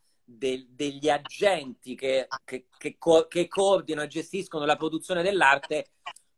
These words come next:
più solido, più professionale, più sistemico. Quindi più rete, più rete connettiva tra i soggetti, più, eh, più scambio effettivo tra,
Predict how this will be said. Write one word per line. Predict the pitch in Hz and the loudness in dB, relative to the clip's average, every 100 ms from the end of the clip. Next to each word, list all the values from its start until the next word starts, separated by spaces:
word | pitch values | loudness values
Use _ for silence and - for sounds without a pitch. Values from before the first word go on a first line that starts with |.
| _ | _
più | 165 196 | -10 -10
solido, | - - 156 160 156 156 165 | -8 2 6 6 4 0 0
più | - 170 | 0 -6
professionale, | - 165 160 - 175 160 143 139 143 139 | -6 -10 -10 -10 -6 -2 0 0 -2 -6
più | - 139 | -8 -12
sistemico. | - 135 - 135 113 107 104 120 | -12 -20 -6 -2 -2 -4 -4 -2
Quindi | 180 170 165 | 0 -2 -2
più | 190 190 | 0 4
rete, | 180 175 135 - 120 110 _ _ _ _ | 4 2 0 -4 -4 -4 _ _ _ _
più | 165 170 | -2 2
rete | 175 175 175 | 2 0 -4
connettiva | 170 165 160 156 - 165 156 | -4 -4 -4 -8 -4 0 2
tra | 156 | 0
i | 147 | -4
soggetti, | 156 139 165 156 135 _ 127 127 _ | -8 -2 2 2 0 _ -14 -14 _
più, | - 165 165 165 _ _ - | -4 -2 0 -4 _ _ 0
eh, | 143 143 - | 2 2 0
più | 151 185 | -6 -6
scambio | 175 - - 202 180 156 147 135 147 | -6 -10 2 4 4 2 -6 -2 -2
effettivo | 147 - 160 156 _ 170 180 165 151 | -2 -6 -8 -8 _ -4 -2 -2 0
tra, | 151 151 147 | 2 2 0